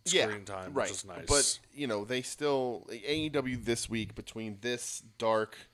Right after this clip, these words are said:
Speaker 1: the two darks, which we're not talking about the Friday dark. That thing's gonna stay dark.
Speaker 2: Yeah.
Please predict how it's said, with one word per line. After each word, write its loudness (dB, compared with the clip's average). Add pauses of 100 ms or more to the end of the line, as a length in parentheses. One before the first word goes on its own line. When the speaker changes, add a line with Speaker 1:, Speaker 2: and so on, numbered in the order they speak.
(100)
Speaker 1:
the -4
two -2
darks, 4
which -4
we're 0
not 6
talking 2
about 2
the -12
Friday 2
dark. 2 (360)
That 0
thing's -2
gonna -2
stay 0
dark. -4
Speaker 2:
Yeah. -12